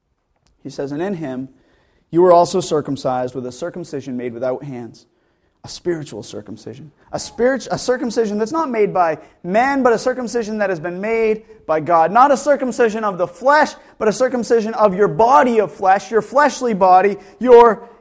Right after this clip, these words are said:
evil desires. He says this has happened in the removal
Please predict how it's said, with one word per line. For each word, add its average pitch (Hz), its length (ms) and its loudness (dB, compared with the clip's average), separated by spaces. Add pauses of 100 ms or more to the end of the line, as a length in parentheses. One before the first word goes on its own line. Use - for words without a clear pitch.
(120)
evil 240 800 6
desires. 202 1080 2 (1300)
He - 80 -18
says 165 300 -4
this 190 180 0
has 180 140 -10
happened 208 420 0
in 196 240 -4
the 185 80 0
removal 254 1000 -2